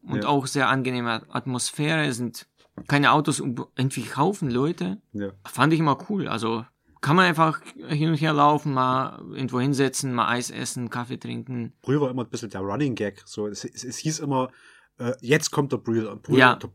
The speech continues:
Speaker 2: der Brühl.
Speaker 1: Brühl.
Speaker 2: <laughs> Der, jetzt kommt der Brühl aber. So, jetzt, jetzt wird das was.“ Und das
Speaker 1: Ja.
Speaker 2: war immer so ein, so ein, wie mit einem Defibrillator
Speaker 1: Hm.
Speaker 2: wiederbelebt. So, und es hat immer nie funktioniert. Und seit zwei, drei Jahren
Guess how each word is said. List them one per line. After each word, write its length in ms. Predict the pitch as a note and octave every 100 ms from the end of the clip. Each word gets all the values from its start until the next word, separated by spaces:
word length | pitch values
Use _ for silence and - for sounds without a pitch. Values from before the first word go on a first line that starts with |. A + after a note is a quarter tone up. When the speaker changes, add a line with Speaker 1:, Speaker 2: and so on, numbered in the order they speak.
| -
Speaker 2:
der 60 | -
Brühl. 480 | - G2+ B2+ A#2+ F2+ - - D#3
Speaker 1:
Brühl. 400 | B2 C#3 D3+ B2+
Speaker 2:
<laughs> 540 | A#2+ C#3 - B2 D#3
Der, 80 | D#3
jetzt 220 | C3+ C3
kommt 220 | - E3 F3
der 60 |
Brühl 420 | C3 A2+ B2+ C#3
aber. 400 | C3+ B2 B2 D3 F#3+ _ -
So, 280 | - C#3
jetzt, 520 | D#3+ B2+ D#3+ - - D3+
jetzt 240 | D#3 -
wird 180 | D3 -
das 220 | D#3+ D3+
was.“ 180 | C#3+ D3+
Und 60 | C3+
das 120 | C3+
Speaker 1:
Ja. 80 | C3
Speaker 2:
war 60 | D3+
immer 120 | D3+
so 180 | D3 C#3
ein, 160 | C3+
so 160 | C3 B2+
ein, 180 | B2 B2 - -
wie 100 | B2
mit 140 | D3+ D#3
einem 80 |
Defibrillator 880 | - C#3+ D3+ C#3+ C#3 B2 B2 F3+ D#3+
Speaker 1:
Hm. 80 | C3+
Speaker 2:
wiederbelebt. 640 | D#3+ E3 C3 A2+ A#2 A#2
So, 200 | - D3+
und 120 | B2 B2+
es 100 | D3+
hat 120 | E3
immer 160 | E3
nie 240 | D#3 F3+ B3
funktioniert. 720 | - G3+ F#3+ E3+ E3 F3 D3+
Und 120 | B2+
seit 280 | A#2+ B2+ C3
zwei, 180 | - D#3
drei 220 | - C#3
Jahren 400 | B2+ B2 F3 A3+